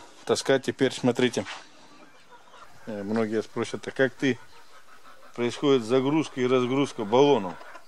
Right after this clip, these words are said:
Они же тяжелые в одиночку».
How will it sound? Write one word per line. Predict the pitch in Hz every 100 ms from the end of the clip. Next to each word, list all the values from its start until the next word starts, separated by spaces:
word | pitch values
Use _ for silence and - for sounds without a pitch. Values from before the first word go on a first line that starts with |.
| - - - - - - - - - -
Они | - 120
же | 113 98
тяжелые | 117 113 175 147 101
в |
одиночку». | 101 117 120 98 -